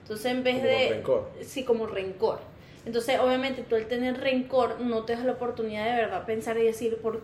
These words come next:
Speaker 1: qué pasó esto?".
Speaker 2: Ok.
Speaker 1: Porque todo tiene respuesta.
Speaker 2: Ok.
Speaker 1: Todo tiene respuesta. Y si uno le busca la respuesta, obviamente uno sufre más.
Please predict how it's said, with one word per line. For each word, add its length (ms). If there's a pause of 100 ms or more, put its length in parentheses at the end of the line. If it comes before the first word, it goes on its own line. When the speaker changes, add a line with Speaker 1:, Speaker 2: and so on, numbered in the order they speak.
Speaker 1:
qué 160
pasó 400
esto?". 320 (1400)
Speaker 2:
Ok. 180 (400)
Speaker 1:
Porque 240
todo 340
tiene 160 (120)
respuesta. 460 (260)
Speaker 2:
Ok. 120 (680)
Speaker 1:
Todo 240
tiene 220
respuesta. 340
Y 40
si 140
uno 160
le 140
busca 680
la 120
respuesta, 460
obviamente 600
uno 200
sufre 320
más. 340